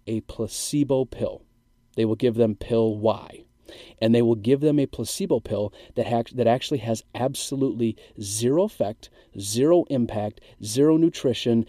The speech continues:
zero medicine, zero everything. It's just a simple pill. And they will tell the first group of a hundred people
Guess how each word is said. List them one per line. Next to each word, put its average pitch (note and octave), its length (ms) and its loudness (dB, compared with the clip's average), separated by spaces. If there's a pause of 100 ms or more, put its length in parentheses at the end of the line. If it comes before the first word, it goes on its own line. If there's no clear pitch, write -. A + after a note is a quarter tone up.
(180)
zero A2 320 2
medicine, A#2 460 2
zero A#2 220 2
everything. G#2+ 400 -8 (500)
It's A2+ 140 -12
just - 180 -6
a G#2+ 40 -8
simple A#2+ 300 -2
pill. - 280 -6 (960)
And C3+ 100 0
they A#2+ 80 2
will A#2 120 0
tell A#2+ 180 0
the A2 80 -4
first - 320 0
group D#3 220 2
of B2 100 -6
a G#2+ 40 -8
hundred B2+ 240 0
people G#2+ 360 -4